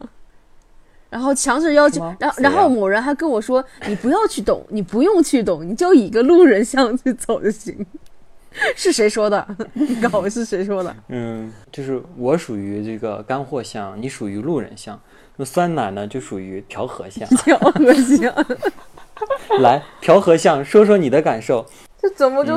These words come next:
Speaker 3: 是，
Speaker 2: 嗯，
Speaker 3: 其实对于我纯粹的，就是，就是我是纯粹的想看怪兽打架的，就是许-，就从小嘛，小时候是看奥特曼打怪兽嘛，
Speaker 2: 嗯。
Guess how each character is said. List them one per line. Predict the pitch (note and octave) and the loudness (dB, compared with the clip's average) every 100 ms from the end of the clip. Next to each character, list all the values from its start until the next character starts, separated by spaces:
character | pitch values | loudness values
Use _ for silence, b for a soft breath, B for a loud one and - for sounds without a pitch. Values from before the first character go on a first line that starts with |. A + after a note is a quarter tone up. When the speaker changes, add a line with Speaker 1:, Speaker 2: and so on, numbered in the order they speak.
| E4+ | 0
Speaker 3:
是， | D4 | -2
Speaker 2:
嗯， | B3 | -4
Speaker 3:
其 | B3+ E4 | -2 -2
实 | E4+ D#4 C#4 | -2 -4 -8
对 | - E4 | -6 -4
于 | D#4 | 0
我 | C#4+ C#4 | 0 0
纯 | - - A#3 | -4 -8 -6
粹 | B3 D#4+ | -2 0
的， | C#4+ C4 A3+ | 4 6 4
就 | A3 | 2
是， | |
就 | C#4+ | -2
是 | E4 | 0
我 | B3+ G3 | 2 0
是 | G3 C4 | 0 -6
纯 | C4 A3 G#3 | -8 -10 -8
粹 | D#4 | 0
的 | C4 C4 | 2 2
想 | G#3 F#3 | -2 -4
看 | - A#3 F#3+ G3 | -2 -2 -2 -4
怪 | B3+ B3 | 0 0
兽 | C4+ | 0
打 | A3+ F#3+ F#3+ | -2 -4 -4
架 | A3 G3 | 0 0
的， | F3 F3 | 0 -4
就 | A3+ | -6
是 | C4+ | -6
许-， | C4 - - A#3+ - - | -8 -12 -18 -18 -20 -12
就 | D4+ | -6
从 | D#4+ D4 C#4+ | -4 -2 0
小 | D4+ F#3+ | 2 2
嘛， | F3 F3 | -2 -4
小 | G#3+ G#3+ | -2 0
时 | C#4+ | 0
候 | |
是 | D4 | -2
看 | C#4+ F4 | 2 2
奥 | C#4+ C#4+ | 6 4
特 | D4 D#4 | 2 0
曼 | C4+ C4 | 0 0
打 | A3 | -4
怪 | G#3+ G#3 | -2 -4
兽 | G#3 G#3+ | -4 -6
嘛， | F#3 | -6
Speaker 2:
嗯。 | D#3+ | -10